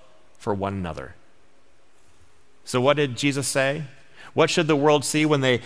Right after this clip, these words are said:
when we unmask the reality of, of what they think about us? Well, Jesus said, "Everyone, the whole world,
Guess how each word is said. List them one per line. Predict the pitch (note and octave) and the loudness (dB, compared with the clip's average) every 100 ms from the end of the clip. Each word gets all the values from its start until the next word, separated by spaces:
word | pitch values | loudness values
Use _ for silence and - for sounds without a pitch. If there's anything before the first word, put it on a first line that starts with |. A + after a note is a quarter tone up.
| - | -4
when | C3 | 0
we | C3+ - | 0 2
unmask | C#3+ D#3 C#3+ C3+ C3 D#3 - | 2 2 0 0 0 -2 -6
the | B2+ | -4
reality | A#2+ C#3 C#3+ C3 | 2 2 4 2
of, | A#2 - | 0 -4
of | A2 | -4
what | B2+ A#2+ | -2 -2
they | C3+ | -4
think | B2 B2 | -6 -6
about | C#3 C3 G#2+ | -4 -4 -4
us? | G#2 - - - - - - - - - - - - | -6 -10 -14 -20 -20 -20 -20 -20 -20 -20 -20 -20 -6
Well, | B2 | -6
Jesus | A2 F3+ G#3 | -2 -2 -2
said, | - G2+ F#2+ - - - - - | -2 -2 -4 -12 -20 -20 -10 2
"Everyone, | F#3 F#3 D#3 F#2 - - - - - - - - - - | 4 4 2 0 -8 -16 -20 -20 -20 -20 -20 -20 -20 -8
the | B2 | -6
whole | D3+ E3+ F3 E3+ | 0 2 4 2
world, | C3 F2+ | 0 -2